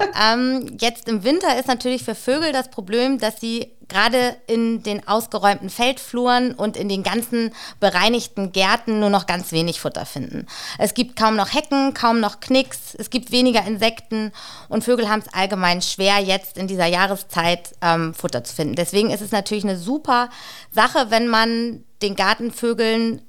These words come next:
hier und da ein Leckerbissen ausbringt. Aber man muss sich als erstes eigentlich mal überlegen, was für Vögel habe ich überhaupt im Garten? Wen möchte ich überhaupt mit meinen Fütterungsaktionen beglücken? Weil die Vögel, die sich bei uns heimisch fühlen, haben ganz unterschiedliche Bedürfnisse.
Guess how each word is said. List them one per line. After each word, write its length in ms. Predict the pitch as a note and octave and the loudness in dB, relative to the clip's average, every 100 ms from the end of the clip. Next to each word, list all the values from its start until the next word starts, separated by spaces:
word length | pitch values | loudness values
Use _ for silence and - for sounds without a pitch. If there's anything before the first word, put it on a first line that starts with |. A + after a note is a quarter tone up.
| - | -12
hier 260 | F#3+ A#3 | 0 2
und 140 | G3+ F#3+ | 2 2
da 120 | F3+ | 2
ein 100 | F#3 | 4
Leckerbissen 540 | F3 F3 - D3+ - | 0 -2 -4 -6 -10
ausbringt. 460 | - - - - - - - - - - | -12 -12 -14 -16 -18 -20 -20 -18 -16 -2
Aber 260 | A3+ D4 C#4+ | 4 6 6
man 100 | A3 | 4
muss 120 | A#3+ | -2
sich 160 | B3+ | -6
als 160 | G3 - | -8 -6
erstes 400 | - G#3 - B3 | -2 -2 -2 -4
eigentlich 280 | G3 G#3 A#3 | -2 -2 0
mal 140 | A3 | -2
überlegen, 480 | F#3 F3 E3 F#3+ A#3+ | 2 2 2 0 0
was 160 | G3 - | -2 -4
für 80 | G#3 | -6
Vögel 300 | G3+ G3 E3+ | -4 -2 0
habe 120 | G3 | 0
ich 80 | - | 0
überhaupt 340 | - C#3 - | -4 -4 -6
im 120 | - | -8
Garten? 420 | - - - D#3 D#3+ | -6 -8 -8 -8 0
Wen 220 | A#3+ B3 | 4 4
möchte 300 | A3+ A3 A#3 | 2 0 -6
ich 80 | F#3+ | -4
überhaupt 540 | F3+ D3+ G#3+ C#4+ - | -2 4 4 4 2
mit 140 | G#3 | -4
meinen 220 | F3 F3 F3+ | 0 -2 0
Fütterungsaktionen 1120 | A#3+ A3+ G#3 G#3+ - - - - F#3 F#3 E3+ | -4 -2 -4 -6 -8 -10 -10 -6 -2 -2 -2
beglücken? 460 | F3+ G#3+ F#3+ C#3 B2 - - - - - - | 2 4 4 0 -10 -14 -18 -16 -16 -14 0
Weil 240 | F3 F#3 | 4 4
die 200 | F#3 F#3+ | 2 -8
Vögel, 320 | F3+ G#3+ G#3+ | -4 -2 0
die 120 | G3 G3 | -2 -4
sich 300 | G3 - - | -8 -10 -4
bei 200 | F3 F3+ | 0 0
uns 260 | - F#3 | -2 -4
heimisch 300 | F#3+ A3+ C4 | 0 0 0
fühlen, 500 | - C4+ C4+ C#4 C#4 - - | -2 0 2 2 0 -4 -6
haben 160 | - A3+ | 0 2
ganz 200 | A3+ G#3 | 2 0
unterschiedliche 520 | B3+ A3+ - G#3 A3 | -2 -2 -6 -8 -6
Bedürfnisse. 800 | G3+ F#3 G#3+ G#3 C#3+ C3+ - - | -4 4 4 4 0 -8 -10 -12